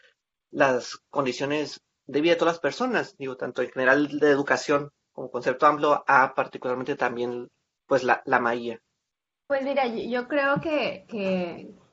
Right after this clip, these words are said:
Speaker 2: que con la educación nos abre como un poco el panorama, ¿no?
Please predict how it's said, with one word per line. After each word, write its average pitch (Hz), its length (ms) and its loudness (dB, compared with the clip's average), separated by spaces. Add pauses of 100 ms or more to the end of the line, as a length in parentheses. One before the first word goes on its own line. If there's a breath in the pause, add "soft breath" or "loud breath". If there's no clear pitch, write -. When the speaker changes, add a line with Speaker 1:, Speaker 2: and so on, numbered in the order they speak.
(180)
Speaker 2:
que 185 140 -10
con 190 140 -4
la 185 80 0
educación 185 420 -4
nos 233 220 -4
abre 190 340 0
como 190 240 -4
un 185 100 -2
poco 190 280 -4
el 208 120 -2
panorama, 165 720 -4
¿no? 196 240 -6